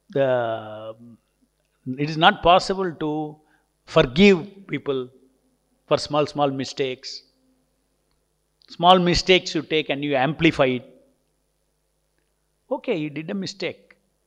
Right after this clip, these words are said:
He did something wrong to you. Forgive, no.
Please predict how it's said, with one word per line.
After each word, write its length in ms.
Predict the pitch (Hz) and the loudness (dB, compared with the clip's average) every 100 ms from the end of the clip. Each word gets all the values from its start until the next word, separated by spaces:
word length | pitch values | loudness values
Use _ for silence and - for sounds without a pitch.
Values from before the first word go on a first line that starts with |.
| _ _ _ _ _ _ _ _ _ _ _ _ _ _ | _ _ _ _ _ _ _ _ _ _ _ _ _ _
He 140 | 156 160 | -6 -4
did 200 | 185 - | -4 -6
something 300 | 165 180 165 | -6 -4 2
wrong 340 | 139 185 - | 4 4 0
to 60 | 147 | -2
you. 240 | - - - - - - - _ _ _ - | -2 -4 -8 -8 -6 -6 -8 _ _ _ -8
Forgive, 360 | - 208 269 254 | -2 2 4 4
no. 420 | 180 190 113 - | 4 2 -2 -8